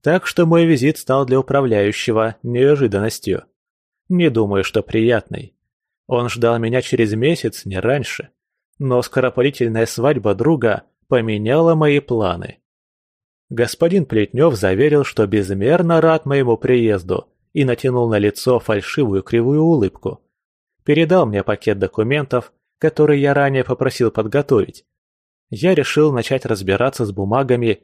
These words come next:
именно с отеля. Нашел список постояльцев, пробежал его глазами и понял, что большинство номеров пустует. Вряд ли отель окупает себя. Что ж, будем менять положение.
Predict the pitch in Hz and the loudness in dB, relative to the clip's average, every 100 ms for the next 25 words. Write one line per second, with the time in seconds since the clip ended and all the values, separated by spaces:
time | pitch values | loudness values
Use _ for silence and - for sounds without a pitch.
0 | _ 127 117 107 - 123 - 104 90 - | _ -4 -2 -2 0 -2 0 0 -2 -8
1 | _ _ _ _ _ 123 110 - 175 - | _ _ _ _ _ -4 -2 0 0 0
2 | 127 - - 101 - 95 101 110 - 107 | -4 -4 -6 -8 -2 -2 0 -2 -2 -8
3 | - _ _ _ _ 151 139 139 175 156 | -8 _ _ _ _ -2 0 2 2 2
4 | 104 104 104 101 95 151 143 98 - 151 | 2 -2 -2 -2 0 0 0 -2 0 0
5 | 151 131 107 _ _ - 127 117 113 117 | 0 -2 -4 _ _ -4 -2 0 -2 -6
6 | - 127 160 165 156 151 147 147 - _ | -10 -2 0 0 2 2 2 0 -4 _
7 | 143 - - 98 85 - _ _ _ _ | -2 -2 -2 0 -2 -6 _ _ _ _
8 | _ _ - 160 185 - 110 101 107 101 | _ _ -4 2 2 4 2 2 0 0
9 | - 131 143 98 95 - 113 95 95 - | -2 0 0 0 -2 -2 -2 -4 -8 -12
10 | _ _ - - 104 - - - _ _ | _ _ -10 -4 -4 -4 -12 -18 _ _
11 | _ _ _ - 104 123 156 180 175 175 | _ _ _ -12 -2 0 2 2 2 2
12 | 165 107 95 113 113 127 110 95 85 - | 2 0 -2 -2 0 0 0 -2 -4 -12